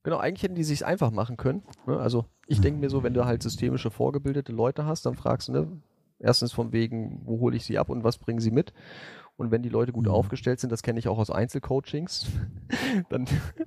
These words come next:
Speaker 1: dann ist es manchmal so, dass ich die eigentlich, dass die einfach die ganze Zeit selber arbeiten, dann bringe ich vielleicht mal einen Außenkommentar und dann machen die wieder zehn Minuten was und ich gucke
Speaker 2: Mhm.
Speaker 1: denen beim Werkeln zu. Und das ist dann, äh, ich sag mal, ne,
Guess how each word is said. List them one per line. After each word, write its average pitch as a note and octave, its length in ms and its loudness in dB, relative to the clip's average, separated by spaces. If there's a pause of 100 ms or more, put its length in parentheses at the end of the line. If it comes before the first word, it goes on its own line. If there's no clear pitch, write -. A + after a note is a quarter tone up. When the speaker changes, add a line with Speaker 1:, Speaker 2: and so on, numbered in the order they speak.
(240)
Speaker 1:
dann B2 140 -2
ist C3+ 100 0
es C3 100 -8
manchmal C#3 300 0
so, C3+ 120 -4
dass C3 180 0
ich C3+ 100 -6
die - 100 -4
eigentlich, B2+ 180 -2
dass C3 140 0
die - 100 -2
einfach B2 160 0
die A#2+ 80 -4
ganze B2 220 -2
Zeit A2 140 0
selber C#3+ 340 0
arbeiten, D#3 420 -2
dann B2+ 200 -6
bringe B2+ 220 -2
ich - 60 -6
vielleicht A#2+ 240 0
mal A2 100 0
einen - 180 0
Außenkommentar D#3+ 640 0
und D3 80 -4
dann B2 100 2
machen B2+ 200 -2
die C#3 120 0
wieder C#3+ 180 2
zehn C#3 240 0
Minuten D3 300 0
was D3 120 4
und A#2+ 100 -2
ich - 80 -8
gucke G#2+ 140 4
Speaker 2:
Mhm. - 20 6
Speaker 1:
denen A2+ 120 2
beim A2 160 0
Werkeln A2+ 360 2
zu. - 280 0 (500)
Und A#2 140 0
das A#2 140 4
ist - 180 -2
dann, A#2+ 140 2
äh, A#2+ 240 0
ich B2 80 0
sag A#2+ 160 0
mal, A#2+ 540 -2
ne, D3+ 280 2